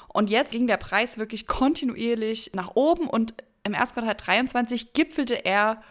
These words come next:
und überschritt zum ersten Mal die einhundert Euro Marke. Das ist wirklich der höchste Stand eigentlich seit dem Beginn des Emissionshandels, ne?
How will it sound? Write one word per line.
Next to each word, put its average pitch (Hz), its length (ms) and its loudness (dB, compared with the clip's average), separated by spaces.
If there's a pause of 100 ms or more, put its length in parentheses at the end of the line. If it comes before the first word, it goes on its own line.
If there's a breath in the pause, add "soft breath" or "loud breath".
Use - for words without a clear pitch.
und 202 180 -2
überschritt 240 440 -2
zum 220 140 -2
ersten 208 480 0
Mal 180 300 -4 (320 loud breath)
die - 80 -2
einhundert 196 400 2
Euro 170 420 2 (140)
Marke. 151 500 -6 (520)
Das 196 160 -2
ist - 60 -8
wirklich 190 180 -4
der 180 140 -6
höchste 214 280 0
Stand 170 400 -4 (140)
eigentlich 175 340 -2
seit - 520 -8
dem 185 100 -2
Beginn 185 240 4
des 185 120 -2
Emissionshandels, 165 800 -14
ne? 190 140 -12